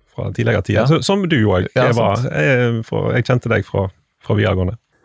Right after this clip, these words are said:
Speaker 2: Stemmer, så det er sikkert der det henger i hos meg. Men jeg ser jo på Instagram så kaller du deg for, eh, Solvpila. Hvorfor da?
Speaker 1: Nei, det var, jeg bare, jeg skulle prøve, prøve ut Instagram først, og så, eh, s-, eh,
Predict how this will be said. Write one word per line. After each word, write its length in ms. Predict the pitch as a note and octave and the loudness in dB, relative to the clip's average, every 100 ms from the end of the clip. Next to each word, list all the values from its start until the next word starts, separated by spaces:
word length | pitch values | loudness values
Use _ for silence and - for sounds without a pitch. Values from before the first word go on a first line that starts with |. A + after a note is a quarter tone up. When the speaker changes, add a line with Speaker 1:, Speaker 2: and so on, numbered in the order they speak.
| - | -14
Speaker 2:
Stemmer, 480 | - - G#2 F#2+ G#2+ | -6 -2 -2 -2 -6
så 100 | - G#2 | -4 0
det 120 | A2 | 2
er 60 | A#2 | 2
sikkert 120 | G2+ | 2
der 140 | A2 | 2
det 120 | F#2 G2 | 2 2
henger 240 | G2+ G#2+ | 2 2
i 120 | A2 F#2 | 2 0
hos 160 | F#2 | 2
meg. 300 | G#2 F#2+ G#2+ | 0 0 0
Men 140 | B2+ C#3+ | 0 2
jeg 120 | D3 | 2
ser 220 | - E3+ | 2 2
jo 80 | - | 2
på 220 | - C#3+ | 2 0
Instagram 480 | - C3 - G#2 G2 | 2 0 2 2 2
så 120 | F#2+ | 0
kaller 240 | G#2+ D3+ D3+ | -2 0 0
du 40 | |
deg 120 | B2 | 0
for, 200 | - A#2+ A2 | 0 0 2
eh, 180 | A2+ A2 - | 2 0 -2
Solvpila. 1120 | - C#3 C3+ C#3 - - - G2+ F#2 G2 D3+ _ _ - | -2 2 2 -2 -8 -10 -2 0 2 0 -2 _ _ -4
Hvorfor 280 | D3+ - | -4 0
da? 140 | A#2 F3+ - - - - | 0 -2 -8 -18 -16 -10
Speaker 1:
Nei, 160 | G#2 C3+ | -8 -2
det 140 | C3+ | 0
var, 280 | D3 D3+ C#3 - - - - - - - | 2 2 0 -4 -20 -20 -20 -20 -18 -12
jeg 240 | A#2 B2 | -4 -2
bare, 140 | A2 D3 | 0 0
jeg 100 | C3+ | 0
skulle 200 | - B2 | -2 -4
prøve, 360 | - D#3 C#3+ - | 0 0 0 -4
prøve 260 | - C#3+ D3 | -2 2 2
ut 320 | F3 B2+ F2 - | 2 0 0 -2
Instagram 540 | A2 G2 A2 F#2+ G2 | 0 0 -2 0 0
først, 320 | C#3+ F#3 - | -2 -4 -2
og 80 | D#3 | -2
så, 140 | - E3+ C#3 C3 | -2 -2 2 2
eh, 240 | B2 B2 - - A2+ | 2 0 -4 -12 -10
s-, 200 | - - | -10 -10
eh, 260 | - A2+ | -10 -12